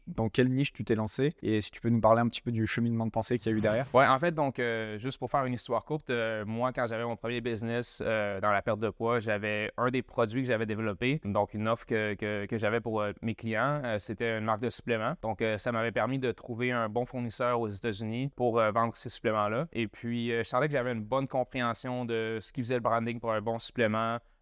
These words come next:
Speaker 2: euh, alimentaire. Donc, euh, ça m'a inspiré de me lancer dans cette, euh, euh, dans cette catégorie tout de suite en partant. Puis, euh, je suis allé vers une niche, euh, beaucoup plus spécifique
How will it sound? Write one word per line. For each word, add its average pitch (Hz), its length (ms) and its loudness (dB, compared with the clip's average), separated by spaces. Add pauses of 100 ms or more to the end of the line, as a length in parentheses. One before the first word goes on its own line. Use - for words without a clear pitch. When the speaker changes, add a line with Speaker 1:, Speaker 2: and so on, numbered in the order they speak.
(100)
Speaker 2:
euh, 104 220 4
alimentaire. 113 640 0
Donc, 113 200 -2
euh, 104 640 0 (200)
ça 113 180 2
m'a 113 100 4
inspiré 117 380 0
de 120 80 2
me 113 80 0
lancer 110 260 2
dans 110 140 2
cette, 110 300 -4
euh, 95 200 -2 (520)
euh, 101 240 0
dans 101 80 4
cette 104 160 -6
catégorie 107 460 0
tout - 80 -12
de - 20 -12
suite - 240 -2
en 107 100 6
partant. 113 400 0
Puis, 117 340 -2
euh, 113 220 0
je 107 60 -4
suis - 180 0
allé 120 160 2
vers 127 220 2
une 117 240 -4
niche, 127 340 -6
euh, 110 320 0
beaucoup 110 240 -12
plus 143 100 -6
spécifique - 640 -4